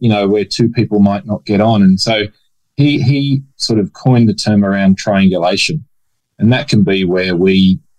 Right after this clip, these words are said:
um, and this happens in workplaces where two people, um, or someone has,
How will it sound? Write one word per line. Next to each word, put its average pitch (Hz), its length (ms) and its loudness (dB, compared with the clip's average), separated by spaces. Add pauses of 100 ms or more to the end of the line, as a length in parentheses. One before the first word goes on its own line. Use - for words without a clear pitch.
um, 90 340 -2
and 120 120 2
this 139 140 0
happens 139 300 0
in 127 140 0
workplaces 85 840 -6
where 104 400 -2 (480)
two 143 240 0
people, 110 560 -2 (140)
um, 98 240 0
or 110 160 0
someone 131 400 0
has, 104 320 -4